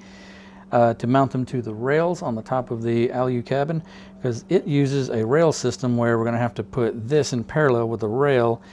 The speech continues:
and we can slide it back and forth however we need to. Now, to mount this to this, takes the short nuts that come in the pack with a nut,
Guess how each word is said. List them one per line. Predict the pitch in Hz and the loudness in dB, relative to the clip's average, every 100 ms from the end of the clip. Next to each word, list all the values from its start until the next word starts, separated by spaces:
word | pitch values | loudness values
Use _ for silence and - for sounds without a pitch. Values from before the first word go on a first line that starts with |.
| - - 135 | -20 -14 -6
and | 120 | -4
we | 107 | -4
can | 110 | -6
slide | - 127 110 | -6 -4 -4
it | 110 - | -6 -8
back | 123 104 | -8 -8
and | 104 | -12
forth | - 143 123 110 | -6 -2 -2 -4
however | 117 107 104 | -6 -6 -6
we | 104 | -6
need | 107 127 117 | -6 -4 -4
to. | - 107 - - - - | -6 -12 -12 -20 -16 -4
Now, | 117 101 | -2 -2
to | 98 | -4
mount | 113 107 101 | -6 -6 -4
this | 165 185 185 - - - | 0 2 0 -6 -16 -6
to | 113 | -4
this, | 104 175 143 127 202 - - - - - - - - - - - - - | 2 8 8 8 2 -4 -20 -20 -20 -20 -20 -20 -20 -20 -20 -20 -20 0
takes | 131 117 - - - | 2 2 -6 -16 -8
the | 110 | -6
short | - 180 170 | 4 6 6
nuts | 123 135 - | 2 0 -2
that | 110 | -2
come | 123 | 0
in | 147 | 0
the | 170 | 0
pack | 143 113 135 - - | 4 4 2 -2 -12
with | 120 139 | -4 -2
a | 156 | 0
nut, | 131 117 131 - | 2 2 0 -2